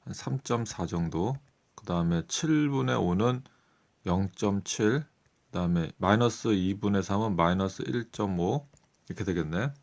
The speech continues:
그러면은 가장 작은 게 뭐냐? 음수 중에서 일단 음수부터 보자, 음수.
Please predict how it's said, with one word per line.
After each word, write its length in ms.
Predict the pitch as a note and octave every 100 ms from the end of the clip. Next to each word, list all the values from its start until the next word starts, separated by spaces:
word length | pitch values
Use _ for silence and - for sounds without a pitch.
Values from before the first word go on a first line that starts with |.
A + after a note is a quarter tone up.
| _ -
그러면은 300 | G#2 A#2 A#2
가장 260 | - A#2+
작은 260 | B2 F2+ F2+
게 100 | A2
뭐냐? 300 | F#2 E2 F2
음수 480 | F2+ B2+ B2+ C3+ A#2+
중에서 560 | A2 G#2 F2+ A2+ E2+ C#2+ _ _ _ _ - _ _ -
일단 220 | G#2+ B2+
음수부터 420 | C3 C#3+ C3+ C#3
보자, 200 | A2 A2+
음수. 360 | F2 E2 D#2+